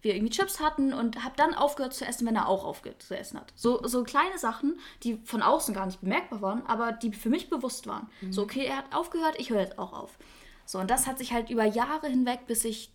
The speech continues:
Speaker 1: dreizehn war, ungefähr geschlichen, so immer dieses sehr kontrollierte und sehr strenge Verhältnis zu mir und zu meinem Essverhalten. Und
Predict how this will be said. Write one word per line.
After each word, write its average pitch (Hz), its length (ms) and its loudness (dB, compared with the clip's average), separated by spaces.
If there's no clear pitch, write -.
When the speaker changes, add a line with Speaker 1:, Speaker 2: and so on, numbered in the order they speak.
Speaker 1:
dreizehn 285 500 -2
war, 277 100 0
ungefähr 240 260 -2
geschlichen, 302 540 -6
so - 140 -8
immer 240 180 2
dieses 220 460 0
sehr 240 280 2
kontrollierte 220 640 0
und 202 140 -6
sehr 196 140 0
strenge 190 560 -4
Verhältnis 214 420 -2
zu 208 80 0
mir 262 300 6
und 208 140 -4
zu - 100 -4
meinem 185 140 -2
Essverhalten. 202 640 -8
Und 202 400 0